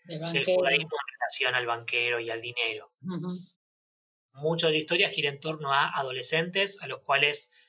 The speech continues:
Speaker 2: se los clasifica en cuatro casas
Speaker 1: Ujú.
Speaker 2: que medio que determinan, determinan su destino de una manera más inherente.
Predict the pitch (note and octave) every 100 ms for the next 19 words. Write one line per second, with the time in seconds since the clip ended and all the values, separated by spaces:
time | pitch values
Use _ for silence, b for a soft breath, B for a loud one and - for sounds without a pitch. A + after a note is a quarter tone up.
0 | b - C#3+ - - C#3 - C#3+ F#3+ F3
1 | F3 C#3+ - _ _ _ - B2+ B2 -
2 | D#3 D3+ C#3+ D#3 D#3 F3+ F3+ - - _
3 | F#3+ F#3+ B3 C#4+ C3 C#3+ D3 B2+ B2+ C#3
4 | C3+ D3+ C#3+ C3 B2 - C#3+ C#3+ D3+ D#3+
5 | D#3+ D#3 - C3+ - E3+ D3+ C#3 B2+ b
6 | b b D#3 C#3 B2+ C3 B2 B2+ B2+ -
7 | - b b - C3+ C3 C3 A#2+ A#2 A2+